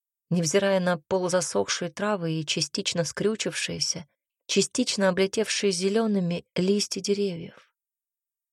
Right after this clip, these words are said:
Давно отплодоносившая яблоня совсем слегка подкрасила желтым свои нижние ветки, и в тусклых солнечных лучах кажется, что они светятся. Дым от костра стоит столбом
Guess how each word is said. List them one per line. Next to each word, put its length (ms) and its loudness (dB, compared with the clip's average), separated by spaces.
Давно 240 4
отплодоносившая 920 -2
яблоня 640 -4
совсем 380 -4
слегка 460 -2
подкрасила 720 -2
желтым 500 0
свои 300 -4
нижние 400 -6
ветки, 420 -8
и 60 2
в 60 0
тусклых 500 2
солнечных 600 -2
лучах 560 -2
кажется, 460 -6
что 280 -4
они 240 -4
светятся. 920 -6
Дым 220 4
от 100 4
костра 480 0
стоит 300 -8
столбом 680 -6